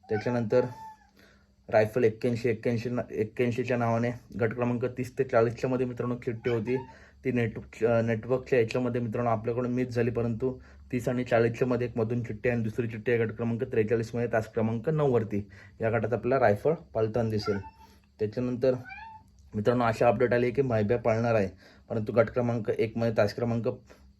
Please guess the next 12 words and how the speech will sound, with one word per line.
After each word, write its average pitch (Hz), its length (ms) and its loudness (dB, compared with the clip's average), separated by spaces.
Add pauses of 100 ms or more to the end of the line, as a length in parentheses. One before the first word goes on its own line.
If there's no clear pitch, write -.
(420)
गट 113 140 -2
क्रमांक 123 320 2
एक 113 180 0
ते 123 40 2
गट, 113 140 2 (180)
गट 113 120 0
क्रमांक 117 320 -2
पन्नासच्या 113 540 0
मध्ये 113 380 2 (920)
एकही 117 320 -2
मित्रांनो 123 320 0
चिठ्ठी 127 560 -4